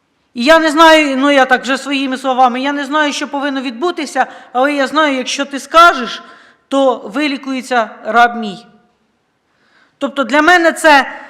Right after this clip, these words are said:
необ'яснимо на російській мові, скажу, да? Те, що я не можу передати, пересказати, але це той результат, який я хочу досягнути. Інший випадок, якщо ми говоримо, да, коли жінка, яка страждала кровотечею, говорячи до,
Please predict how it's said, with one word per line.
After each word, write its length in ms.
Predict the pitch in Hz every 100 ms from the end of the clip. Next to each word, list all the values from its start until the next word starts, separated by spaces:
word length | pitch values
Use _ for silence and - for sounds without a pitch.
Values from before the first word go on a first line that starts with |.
| - _ _ _ _ _ _ _ _ _
необ'яснимо 640 | 233 262 233 285 285 330 285
на 100 | 240
російській 380 | 226 240 247
мові, 220 | 240 226 208
скажу, 280 | - 208
да? 180 | 220 285
Те, 280 | 285 - 277
що 160 | 277 277
я 100 | 277
не 120 | 294
можу 320 | 294 269 247
передати, 600 | - 269 262 269 269 254
пересказати, 920 | 254 254 247 - 254 311 320 320 285 - - _
але 320 | 220 233 269
це 160 | 269 254
той 200 | 269 269
результат, 460 | 240 269 240 277 269
який 200 | - 220
я 100 | 208
хочу 260 | 233 233
досягнути. 640 | 190 196 208 202 170 - 131 _ _ _ _ _ _
Інший 300 | 302 285 294
випадок, 560 | 269 262 240 208 196
якщо 260 | 208 202 277
ми 100 | 254
говоримо, 400 | 226 247 233 208
да, 280 | 202 262 262 - - - _ _ _ _
коли 440 | - 277 285 240 226
жінка, 560 | 190 285 254 220 180 - - _ _ _ _
яка 720 | 208 233 240 262 247 220 - 208
страждала 500 | - 220 202 240 233
кровотечею, 720 | 233 247 254 294 294 262 226
говорячи 600 | 214 254 269 254 240 247
до, 400 | 214 233 226 220